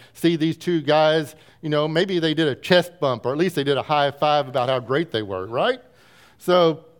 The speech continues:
they were talking about how good they were. These way these twelve founding mem-, fathers of the church, the way they were acting reminded me of a story about three little boys I heard about. Three little boys on the playground.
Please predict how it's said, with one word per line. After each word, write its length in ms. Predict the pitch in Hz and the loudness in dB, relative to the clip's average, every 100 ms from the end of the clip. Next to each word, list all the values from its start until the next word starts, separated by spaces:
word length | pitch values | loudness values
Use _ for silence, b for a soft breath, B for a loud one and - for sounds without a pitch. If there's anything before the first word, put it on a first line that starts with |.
| _ b b b b b b - | _ b b b b b b -2
they 120 | 180 | 0
were 80 | 220 | 2
talking 160 | 202 190 | 2 2
about 160 | 170 | 2
how 160 | 160 160 | 2 0
good 220 | 147 151 | 0 -2
they 60 | 127 | -2
were. 280 | 120 110 | -2 -2
These 420 | 113 226 240 - - b b b b | -2 -2 -2 -6 -14 b b b b
way 240 | 175 196 214 | 2 4 4
these 240 | 180 165 | 0 -6
twelve 400 | - 185 185 185 | -4 0 2 2
founding 640 | 170 165 175 170 160 151 127 - | 0 0 -2 -2 -4 -6 -10 -10
mem-, 340 | 139 151 156 - - | -6 -4 -6 -14 -4
fathers 460 | 147 147 143 131 131 | 0 0 -2 -6 -6
of 80 | |
the 80 | 117 | -8
church, 520 | - - 123 98 - _ _ _ | -8 -6 -4 -4 -10 _ _ _
the 100 | 135 | -8
way 180 | 139 220 | -4 -2
they 140 | 190 | 0
were 260 | 180 160 156 | 0 0 -2
acting 500 | 147 156 151 120 110 - B B B | -4 -4 -4 -8 -10 -14 B B B
reminded 720 | 143 135 143 160 208 202 170 | -6 -4 -4 -2 0 0 0
me 220 | 170 170 | -2 -2
of 160 | 170 117 | -2 -6
a 60 | |
story 640 | 110 - _ - 165 160 151 | -10 -14 _ -6 -4 -2 -2
about 340 | 120 110 - | -2 -4 -4
three 240 | 139 151 143 | -6 -4 -4
little 200 | 135 127 | -4 -4
boys 380 | 123 117 110 | -4 -4 -4
I 120 | 101 101 | -6 -6
heard 160 | 101 | -8
about. 320 | 95 95 95 - B B | -8 -8 -8 -12 B B
Three 120 | 226 | -2
little 200 | 233 214 | 2 2
boys 380 | 175 185 175 151 | 2 2 2 0
on 60 | 143 | -4
the 60 | |
playground. 540 | - 143 139 110 87 | -2 -2 0 -6 -12